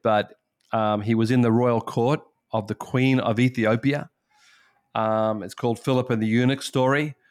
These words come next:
And, um, he comes, he jumps onto the guy's chariot, must have been driving very slowly. <laughs> He jumps on and, and, and, and, and the man is having, the eunuch,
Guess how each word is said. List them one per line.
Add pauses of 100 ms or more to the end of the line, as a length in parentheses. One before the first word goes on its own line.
(680)
And,
um, (400)
he
comes,
he
jumps
onto
the
guy's
chariot, (260)
must
have
been
driving
very
slowly. (200)
<laughs> (440)
He
jumps
on
and, (640)
and,
and,
and,
and
the
man
is
having,
the
eunuch,